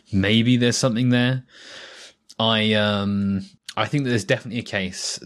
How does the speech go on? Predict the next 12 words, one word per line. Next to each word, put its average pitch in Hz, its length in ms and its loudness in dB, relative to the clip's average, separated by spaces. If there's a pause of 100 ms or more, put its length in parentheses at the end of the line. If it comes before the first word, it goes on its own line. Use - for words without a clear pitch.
that 87 320 -6
we 87 180 -10
shouldn't 98 420 -2
be 90 80 -8
going 87 260 -2
into 85 220 -4
next 78 220 -4
season 87 220 -4
with 85 140 -4
Kane 82 320 -6
and 80 240 -8
Son, 78 380 -6